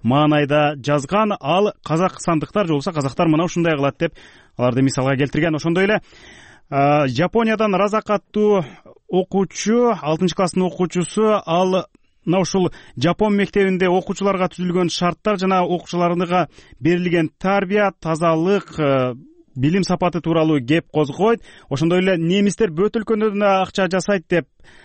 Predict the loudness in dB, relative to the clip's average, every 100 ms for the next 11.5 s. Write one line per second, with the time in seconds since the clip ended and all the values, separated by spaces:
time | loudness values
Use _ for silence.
0 | -20 -10 0 2 2 0 0 0 0 2
1 | 2 0 -2 -2 2 2 0 -4 -2 -2
2 | 0 0 0 -4 -2 -4 -2 0 2 2
3 | 2 0 -4 0 0 2 2 2 2 2
4 | 0 0 0 -2 -6 -20 -2 2 2 0
5 | -2 0 0 0 0 -2 0 0 2 0
6 | 0 -2 -16 -20 -20 -20 _ 0 0 2
7 | 0 0 0 0 0 0 2 2 2 -2
8 | -4 -2 -2 -2 -2 -4 -2 0 2 2
9 | 0 0 0 0 0 0 -2 -2 -4 -2
10 | -4 0 -2 0 -2 0 0 -2 -2 -2
11 | 0 0 2 -2 -2